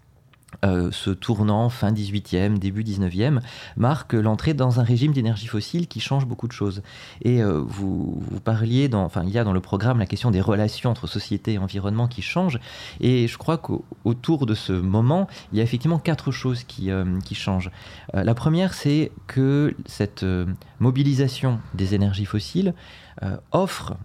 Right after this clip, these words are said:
des capacités aux sociétés occidentales de transformation du monde qui sont inédites. C'est-à-dire qu'on, on pouvait, euh, des, des historiens, euh, ou des, ou des, des penseurs comme Caroline Merchant ont suggéré que dès,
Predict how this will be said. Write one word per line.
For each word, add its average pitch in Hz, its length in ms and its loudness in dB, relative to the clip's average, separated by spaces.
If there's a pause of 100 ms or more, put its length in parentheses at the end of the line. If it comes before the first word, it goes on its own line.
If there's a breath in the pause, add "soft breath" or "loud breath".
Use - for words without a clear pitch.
des 104 260 0
capacités 120 920 0
aux 117 100 0
sociétés 123 360 -2
occidentales 127 600 0
de 110 80 0
transformation 139 680 2
du 120 140 0
monde 143 240 2
qui - 100 -14
sont 127 140 -4
inédites. 110 480 -4 (340 loud breath)
C'est-à-dire 120 220 2
qu'on, 120 280 6
on 110 120 8
pouvait, 143 540 6
euh, - 80 -2 (340 loud breath)
des, 92 160 2
des 95 180 4
historiens, 107 640 6
euh, 90 60 6
ou 87 140 2
des, 90 220 2
ou 98 80 4
des, 98 160 4
des - 220 -2
penseurs 110 520 4
comme 90 280 4
Caroline 104 300 4
Merchant 110 520 4
ont 90 140 2
suggéré 92 480 2
que - 100 0
dès, 104 360 4